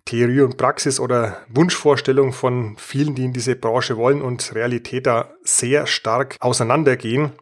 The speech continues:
Aber wie gesagt, er wird uns also da das Thema noch ein bisschen näher bringen und auch ein paar Details noch dazu. Ja, und der letzte Vortrag,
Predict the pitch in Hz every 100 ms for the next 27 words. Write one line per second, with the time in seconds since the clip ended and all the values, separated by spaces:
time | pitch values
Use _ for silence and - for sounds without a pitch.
0 | _ - 127 127 123 113 117 120 - -
1 | - 120 123 107 - - 117 123 117 120
2 | 110 117 - 120 120 120 - 110 104 113
3 | 135 135 123 135 117 - - - - _
4 | 117 107 110 117 113 113 104 - 104 107
5 | - - - - - _ 107 104 - -
6 | _ _ _ _ - 127 - 123 - _
7 | - - - _ _ _ _ _ 196 135
8 | - - 160 156 - - - - - -
9 | 120 120 107 104 - - 110 107 - -
10 | 160 - 120 127 135 160 - - -